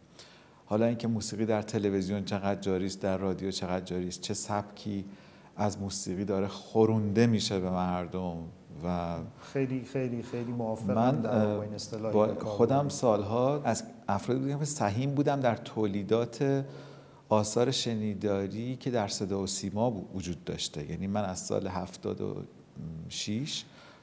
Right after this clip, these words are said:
Speaker 1: تا هشتاد و هفت در صدا و سیما بودم، در تمام تولیداتش تقریباً حضور داشتم. احساس می‌کنم که صدا و سیما حتی تولیدات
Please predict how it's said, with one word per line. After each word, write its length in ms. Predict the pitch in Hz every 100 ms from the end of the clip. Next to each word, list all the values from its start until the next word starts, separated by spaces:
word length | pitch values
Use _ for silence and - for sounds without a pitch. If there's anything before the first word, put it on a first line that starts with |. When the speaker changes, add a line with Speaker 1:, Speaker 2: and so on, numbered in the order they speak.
| -
Speaker 1:
تا 180 | - 113
هشتاد 520 | 110 107 - 101 95
و 40 | 92
هفت 500 | 98 101 135 - - - - -
در 180 | 98
صدا 320 | 95 101 92 95
و 40 |
سیما 340 | - 95 101
بودم، 280 | 120 135 131
در 140 | 107 98
تمام 320 | - 101 123
تولیداتش 840 | - 107 90 92 101 104 127 -
تقریباً 440 | - 90 95 92 113
حضور 440 | 107 92 101 131
داشتم. 520 | 120 95 - 92 107 131 - - - - - - - -
احساس 420 | 110 107 117 117
می‌کنم 300 | 180 160 151
که 200 | 147 156
صدا 360 | 147 - 120 110
و 40 |
سیما 280 | 107 - 120
حتی 400 | 135 147 151 175 175
تولیدات 600 | - 127 117 117 123 180